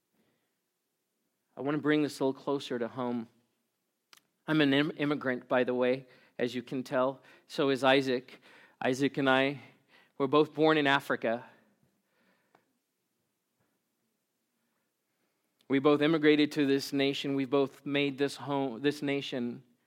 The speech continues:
our home. But here's what I know, that there are assumptions and conclusions that people will draw by looking at the two of us. Based on one thing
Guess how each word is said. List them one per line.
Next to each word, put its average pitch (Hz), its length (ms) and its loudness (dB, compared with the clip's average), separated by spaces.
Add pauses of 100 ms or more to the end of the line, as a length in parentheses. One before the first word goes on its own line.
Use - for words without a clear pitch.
(400)
our 131 180 -4
home. 127 560 -6 (1080)
But 160 120 0
here's 196 340 4
what 175 220 4
I 143 160 8
know, 143 520 0 (1080)
that 160 200 6
there 175 200 8
are 208 120 8
assumptions 165 680 0
and 147 120 -2
conclusions 156 600 -4
that 143 220 -2
people 151 340 -4
will 147 180 -4
draw 131 380 4
by 135 180 2
looking 139 400 -4
at 131 120 -6
the 127 100 -8
two 135 320 -2
of 123 180 0
us. 120 240 0 (1800)
Based 147 320 4
on 143 180 2
one 139 180 2
thing 117 360 -2